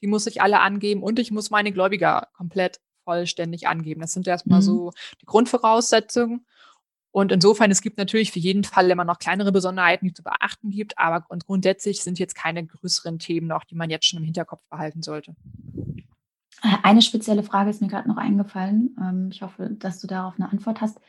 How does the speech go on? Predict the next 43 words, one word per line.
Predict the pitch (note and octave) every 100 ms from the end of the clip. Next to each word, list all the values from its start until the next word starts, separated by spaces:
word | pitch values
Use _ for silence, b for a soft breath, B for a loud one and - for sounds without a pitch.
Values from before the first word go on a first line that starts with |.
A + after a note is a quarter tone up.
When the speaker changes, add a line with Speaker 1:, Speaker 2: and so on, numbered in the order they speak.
| B B G3
Speaker 1:
Mhm. | G3
Speaker 2:
Wie | B3
ist | A3
das | G#3 G#3
denn? | G3+ G#3
Ich | -
denke | G3 G#3
gerade | G3 G3
so, | F#3+ F#3+ F#3
wenn | G3
ich | G3
meine | G3 F#3+
Vermögenswerte | G3 G#3 A#3+ G#3 G3+ -
auflisten | - G#3 G3 -
muss, | G3 G#3
muss | F#3+ F#3+
ich | G3
ja | F#3+
gegebenenfalls | F3+ F#3 F#3+ F#3 G3 F#3
auch | -
mein, | F#3+ F#3 G#3+
mein | - F3+ F3+ E3+
Haus | F#3 G3+ G#3+ - - _ _ _ _ _ _
angeben. | F#3+ F#3+ F#3 F3 F#3 F3 E3+ F3 F3
Und | - - F3 - B B -
das | F3 A2+
wäre | G3 A3
jetzt | G#3+ G3+ G3
aber | F3 F#3+
nicht | A3 A#3+
so, | B3 A#3
damit | A3+ G3+ G3 G3
ich, | G3+ - -
ähm, | F#3+ F#3+ F#3+ -
Gläubiger | G3+ G3 G3+ G#3 F#3 -
auszahlen | A3 A3 - G3+ G3
kann, | G3 G3
dass | F#3+ F#3
ich | F#3+
mein | F3+ F3
Haus | G3 G3 - _
verkaufen | - E3 E3 -
muss. | - -